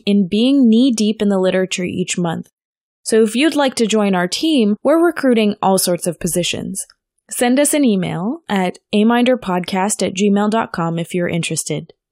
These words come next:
If you're looking to support us with a lot less effort, one thing that you can do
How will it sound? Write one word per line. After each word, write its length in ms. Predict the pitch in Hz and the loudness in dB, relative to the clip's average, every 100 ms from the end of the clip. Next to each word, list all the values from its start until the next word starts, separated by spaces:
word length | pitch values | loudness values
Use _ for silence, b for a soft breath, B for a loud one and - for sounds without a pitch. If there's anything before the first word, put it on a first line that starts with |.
| _ | _
If 160 | 220 214 | -2 2
you're 160 | 220 220 | 4 4
looking 280 | 220 233 | 2 0
to 120 | 220 214 | 0 0
support 400 | 214 - 240 247 | -2 0 0 2
us 160 | 240 | 2
with 160 | 220 196 | 0 0
a 60 | |
lot 320 | 170 185 214 - | 0 0 0 0
less 240 | 240 233 | 0 2
effort, 420 | 247 - 208 190 - | 0 0 -2 -2 0
one 280 | 208 240 | 2 2
thing 220 | 285 311 277 | 2 4 2
that 160 | 233 | 2
you 120 | 208 | 0
can 280 | 185 - 185 | -2 -2 0
do 420 | 180 240 285 320 | 2 2 4 2